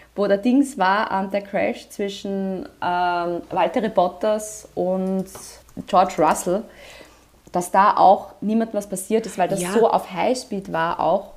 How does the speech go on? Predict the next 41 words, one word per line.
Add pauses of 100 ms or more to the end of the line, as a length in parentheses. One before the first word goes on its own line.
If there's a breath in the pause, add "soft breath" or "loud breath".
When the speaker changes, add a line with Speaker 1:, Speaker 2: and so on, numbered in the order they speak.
Speaker 1:
da
wirklich (580 soft breath)
Respekt
an
alle,
die
da
irgendwie (220)
Autos
oder
Formel
eins
Autos
bauen,
dass
da
echt
nie
was
passiert
und
die
ganzen
Köpfe,
die
dahinter
stecken (240 loud breath)
und
sich
das
ausdenken, (500 loud breath)
das
muss
umgesetzt
werden, (140)
damit
nichts
passiert. (220)
Speaker 2:
Absolut,
weißt
du,